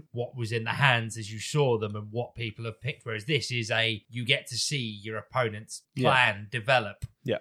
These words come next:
Speaker 1: So you can, you can, you can see it in front of you. So it's, you can just start thinking about how you can stop what they're
Speaker 2: Yeah,
Speaker 1: doing.
Speaker 2: yeah.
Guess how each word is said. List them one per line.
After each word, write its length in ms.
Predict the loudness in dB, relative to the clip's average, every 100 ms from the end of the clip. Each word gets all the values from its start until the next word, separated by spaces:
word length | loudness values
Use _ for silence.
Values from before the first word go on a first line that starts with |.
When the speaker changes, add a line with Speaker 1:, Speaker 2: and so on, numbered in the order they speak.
| _
Speaker 1:
So 140 | -16 -14
you 200 | -12 -12
can, 600 | -4 4 4 4 0 -6 -12 -8
you 180 | -4 -2
can, 280 | 2 2 2
you 180 | -2 -2
can 200 | 0 0
see 220 | 2 0
it 60 | 0
in 60 |
front 220 | 2 2 2
of 80 |
you. 100 | -6
So 140 | -4 -6
it's, 240 | -6 -12 _ -18
you 120 | -12 -6
can 280 | -2 -2
just 320 | -2 -8 -8 -14 _ _ -12
start 420 | -2 2 2 0
thinking 300 | -2 -2 -2
about 240 | 0 0
how 160 | 0 -2
you 160 | -4 -8
can 220 | -10 -10 _
stop 460 | -8 4 4 4 -2
what 200 | -4 0
they're 140 | 4
Speaker 2:
Yeah, 200 | 6 4
Speaker 1:
doing. 180 | 2 -2
Speaker 2:
yeah. 140 | -2